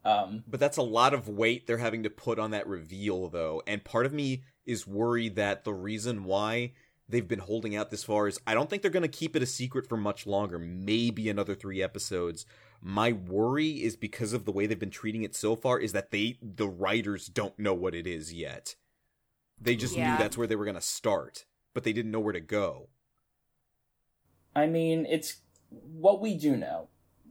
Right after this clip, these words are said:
Speaker 1: is that it's got something to do with the fact that this girl he was friends with as a child got whisked away into what I assume is Wonderworld.
Speaker 2: Right.
Speaker 1: Um, but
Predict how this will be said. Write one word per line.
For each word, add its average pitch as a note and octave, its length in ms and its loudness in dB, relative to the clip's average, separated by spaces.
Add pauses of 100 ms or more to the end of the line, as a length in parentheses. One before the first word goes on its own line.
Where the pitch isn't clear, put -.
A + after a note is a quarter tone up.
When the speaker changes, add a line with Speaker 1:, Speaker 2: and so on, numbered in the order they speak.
(140)
Speaker 1:
is B2+ 200 0
that B2 260 6
it's B2 140 -6
got C3 180 2
something F3 380 0
to F3+ 100 0
do B2 320 2
with A#2+ 160 -2
the A#2 80 0
fact A2+ 340 4
that G2+ 160 -2
this G#2 200 -8
girl B2+ 460 2
he B2 120 -6
was A2 180 -4
friends A#2+ 400 0
with A2+ 220 -4
as G#2 180 -8
a - 60 -16
child B2 560 4 (300)
got A2+ 240 4
whisked C3 320 -2
away A#2 440 6
into A2+ 420 -4
what A#2 180 4
I B2+ 120 2
assume D#3+ 680 4
is A2+ 400 2
Wonderworld. A2 880 2
Speaker 2:
Right. F#2 340 -2 (580)
Speaker 1:
Um, A#2+ 540 4 (720)
but C3 540 6